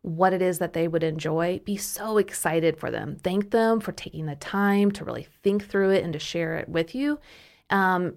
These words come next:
and just to be proud of them for just really going there. 'Cause this, <laughs> I know for the rest of the types are like, "How is this so hard?" You know, I know it for you as a seven, you're probably like,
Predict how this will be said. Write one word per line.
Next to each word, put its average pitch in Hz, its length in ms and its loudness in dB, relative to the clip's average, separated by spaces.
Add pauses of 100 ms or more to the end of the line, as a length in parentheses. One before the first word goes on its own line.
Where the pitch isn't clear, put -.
(120)
and 240 140 2
just 302 160 0
to 359 60 4
be 339 120 6
proud 262 340 0
of 233 120 2
them 175 200 0
for 185 540 2 (420)
just 202 240 -4
really 220 260 0
going 170 440 0
there. - 200 -6
'Cause - 120 -10
this, 202 160 -4 (160)
<laughs> - 340 0
I 190 60 2
know 226 280 6
for 240 160 -4
the 208 120 2
rest 196 260 2
of 220 140 2
the 233 80 -2
types 208 280 0
are 202 60 0
like, 180 180 0
"How 185 220 0
is 269 80 -4
this 294 160 -2
so 269 220 2
hard?" 220 360 4
You 185 80 2
know, 165 100 4
I 170 100 4
know 185 180 2
it 180 180 2
for 202 60 -2
you 180 160 2
as 180 80 2
a 175 80 2
seven, 175 400 2
you're 160 80 -2
probably 175 200 -2
like, 170 160 -4